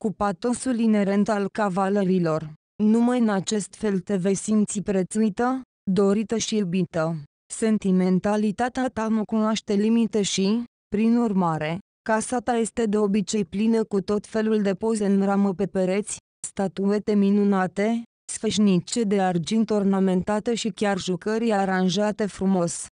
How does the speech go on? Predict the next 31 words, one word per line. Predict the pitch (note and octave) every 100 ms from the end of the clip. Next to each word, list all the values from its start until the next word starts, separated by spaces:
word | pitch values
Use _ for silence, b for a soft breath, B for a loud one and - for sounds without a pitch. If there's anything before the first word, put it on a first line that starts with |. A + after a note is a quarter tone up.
| _
Toate | - A3+ A#3 B3+
aceste | - A3 - A3
elemente | G#3+ G3+ F#3+ F#3+ G3+ G3+
ar | G3
trebui | E3+ G3+ F3+ F#3 G#3+
să-ți | - A3 -
fie | - A#3
oferite, | A3+ G3+ - F3+ F3+ F#3 G#3 A#3+ B3 - _ A3
tablouri, | G#3+ G3+ A#3+ A#3+ C4+ C#4 _ _
rame, | G3+ G#3 G#3+ A#3+ C4+ C4 _ -
antichități. | G#3+ G#3+ G#3+ - G3+ - E3+ - - - _ -
Cadoul | G#3+ F#3 G#3+ G3
în | F#3+ F3
bani | F#3 G3 G#3
este | F#3+ -
o | A3
idee | G#3 F3 G3+ G#3+
minunată, | G#3+ G#3 G3+ G3 E3+ D3 D3 C#3+ _ -
dar | F#3 F#3+
și | F#3 A3
mai | G#3+ A#3
frumos | - G3 G3+ G#3+
ar | G3 F3+
fi | D#3 G#3+
într-un | G#3 F#3 G#3 G3+
plic | G3 G#3+ -
frumos, | - E3 E3 F3 G#3+ - - _ -
cu |
un | A3+ A3+
model | A3 G3+ F#3 G3+
interesant. | A3 G#3+ G3+ G#3 G3+ - F3 D3